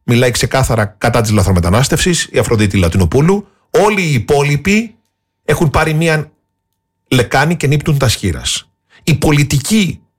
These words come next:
του πιλάτου δεν έχει δώσει λύση μέχρι σήμερα. Χρειαζόμαστε δυναμικές παρεμβάσεις και δυνατές, ξεκάθαρες πολιτικές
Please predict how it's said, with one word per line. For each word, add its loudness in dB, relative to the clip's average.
του -2
πιλάτου 0
δεν 2
έχει -2
δώσει 0
λύση -2
μέχρι -2
σήμερα. -2
Χρειαζόμαστε 0
δυναμικές 0
παρεμβάσεις 0
και -2
δυνατές, 0
ξεκάθαρες -2
πολιτικές -2